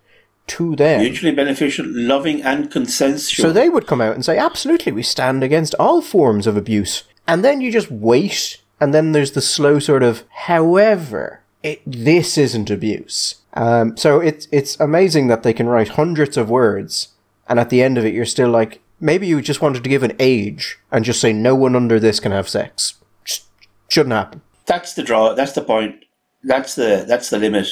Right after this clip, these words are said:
Speaker 2: And sorry, but you see, the problem with that, Gary, is that would contradict the previous statements, where they say that there has to be,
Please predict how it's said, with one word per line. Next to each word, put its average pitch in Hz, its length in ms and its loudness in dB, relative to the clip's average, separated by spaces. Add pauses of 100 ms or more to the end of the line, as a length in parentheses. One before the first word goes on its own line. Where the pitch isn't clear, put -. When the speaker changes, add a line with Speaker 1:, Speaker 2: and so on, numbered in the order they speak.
(680)
Speaker 2:
And 98 420 -2
sorry, 90 360 -2
but 170 200 -2
you 165 60 -4
see, 170 140 -2
the 156 80 0
problem 226 260 0
with 196 100 -2
that, 208 180 0
Gary, 170 300 0
is 165 160 2
that 165 140 0
would 180 140 -6
contradict 143 520 -4
the 143 100 -4
previous 120 360 -2
statements, 175 560 -4 (600)
where 127 360 2
they 127 140 -2
say 113 220 -2
that 127 200 0
there 120 140 -2
has 107 300 -2
to 113 100 -4
be, 104 560 0